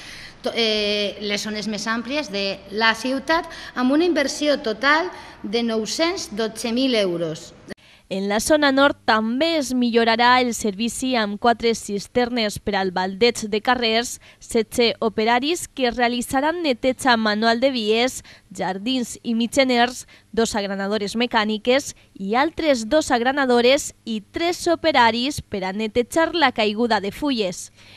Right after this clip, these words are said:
Speaker 2: Esta zona també comptarà amb un nou equip d'alta eficàcia per a la recollida d'utensilis abandonats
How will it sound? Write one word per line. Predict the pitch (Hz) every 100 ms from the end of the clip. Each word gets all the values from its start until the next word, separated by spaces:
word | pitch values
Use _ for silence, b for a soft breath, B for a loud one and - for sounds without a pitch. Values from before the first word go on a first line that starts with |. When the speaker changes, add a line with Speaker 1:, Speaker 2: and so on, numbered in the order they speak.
| B
Speaker 2:
Esta | - 220 - 202
zona | 240 233 269
també | 262 220 220 233 311
comptarà | - 330 262 240 240 311 -
amb | 220 226
un | 320 330 302
nou | 330 302
equip | 240 - 302 240
d'alta | 254 254 233 240
eficàcia | 220 - 214 247 233 - 285
per | 294 226
a | 196
la | 202 208
recollida | 226 254 269 294 254
d'utensilis | 254 294 277 - 240 240 285 -
abandonats | 208 196 196 202 254 269 269 -